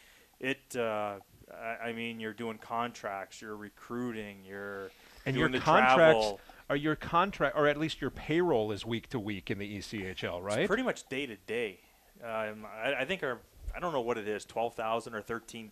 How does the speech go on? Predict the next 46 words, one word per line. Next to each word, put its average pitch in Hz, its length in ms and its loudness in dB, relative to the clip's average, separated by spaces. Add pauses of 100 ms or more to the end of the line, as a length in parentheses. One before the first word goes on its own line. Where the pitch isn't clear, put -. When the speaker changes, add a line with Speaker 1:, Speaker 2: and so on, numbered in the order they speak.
(100)
Speaker 1:
thousand. 107 560 -4 (520)
Speaker 2:
Per 131 140 6
month 117 400 2 (640)
that 120 200 0
you 123 80 -2
get 120 140 2
as 117 100 0
a 123 60 0
budget, 131 440 2
or 127 100 2
what 120 180 4
is 117 160 0 (180)
Speaker 1:
Oh, 107 260 -12
man, 101 140 -14 (100)
I 107 40 -10
might, 107 280 -16
what 110 140 -14
am 156 100 -18
I 101 160 -16
doing? 110 200 -14
Five 135 300 -10
hundred 151 240 -8
a 117 40 -12
guy, 113 500 -10 (240)
about 117 220 -8
five, 143 400 -12
six - 220 -20
hundred 143 260 -10
a 127 60 -10
guy 123 580 -6
times 117 460 -14
twenty. 123 420 -18 (1300)
Speaker 2:
So - 140 -2
that's 120 180 2
ten 127 220 2
thousand 120 400 4
right 110 180 -2
there. 123 300 4
Speaker 1:
Yeah, 127 200 2
so 156 160 -4
it's 165 100 -8
about 202 200 -4
twelve 165 260 -4
thousand 147 320 -4
a 127 80 -4
week 120 440 -12